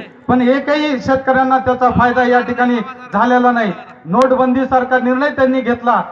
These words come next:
त्या निर्णयामुळं जवळपास दीडशे ते दोनशे, अ, व्यक्ती या ठिकाणी रांगेमध्ये त्यांचा मृत्यू झाला. जीएसटी सारखा त्यांनी निर्णय गेला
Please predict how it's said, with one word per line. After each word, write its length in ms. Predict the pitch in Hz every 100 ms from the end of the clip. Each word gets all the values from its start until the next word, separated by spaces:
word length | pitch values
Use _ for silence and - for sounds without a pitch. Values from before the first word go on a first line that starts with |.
| - -
त्या 300 | 247 277 269 196
निर्णयामुळं 760 | 214 240 254 262 254 247 285 262 - - -
जवळपास 380 | 226 247 254 269
दीडशे 360 | 185 269 262 269
ते 180 | 269 262
दोनशे, 500 | 247 277 277 311 254 - - - - 175
अ, 60 | 202 - - - 156
व्यक्ती 640 | 185 180 269 - 294 233 165 - 190 190
या 120 | 226 262
ठिकाणी 380 | 262 269 262
रांगेमध्ये 540 | 254 254 254 254 254 254
त्यांचा 320 | 254 247 254
मृत्यू 380 | 240 247 277 294
झाला. 320 | 240 240 180 - - - -
जीएसटी 360 | 214 269 262 269
सारखा 300 | 254 247 247
त्यांनी 280 | 247 254 254
निर्णय 340 | 247 247 262
गेला 320 | 247 247 214